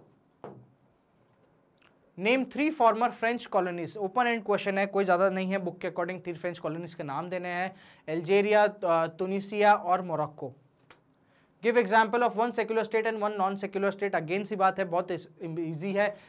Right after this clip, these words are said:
सेक्युलर स्टेट में इंडिया का डाल दो, नॉन सेक्युलर स्टेट में आप किसी भी, अ, कंट्री का जो नॉन सेक्युलर है उसका डाल सकते हो, सऊदी अरेबिया का भी डाल सकते हो, ठीक है।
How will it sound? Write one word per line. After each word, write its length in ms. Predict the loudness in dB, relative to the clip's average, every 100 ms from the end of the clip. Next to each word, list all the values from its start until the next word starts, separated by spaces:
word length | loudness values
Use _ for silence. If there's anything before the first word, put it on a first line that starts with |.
| _
सेक्युलर 340 | -6 -2 0 0
स्टेट 240 | 0 0
में 140 | -2 -4
इंडिया 260 | -4 -2 0
का 100 | 4
डाल 240 | 4 6
दो, 120 | 4
नॉन 260 | 0 0 -2
सेक्युलर 280 | -2 -2 -2
स्टेट 280 | -2 -4
में 120 | -4 -4
आप 280 | 0 0
किसी 260 | 0 -8 -6
भी, 100 | -8
अ, 460 | -10 -18 -8 -4 -4
कंट्री 340 | -4 -6 -6
का 80 | -4
जो 100 | -4
नॉन 240 | -4 -4
सेक्युलर 400 | -6 -8 -4 0
है 200 | 0 -2 -6 -20 -14
उसका 200 | -6 0
डाल 160 | 0 -2
सकते 180 | -6 -10
हो, 60 |
सऊदी 340 | -2 0 4 2
अरेबिया 300 | 2 2 2
का 100 | 2
भी 100 | 4
डाल 200 | 4 2
सकते 340 | -6 -14 -16
हो, 60 | -10
ठीक 200 | -4 -2
है। 160 | -2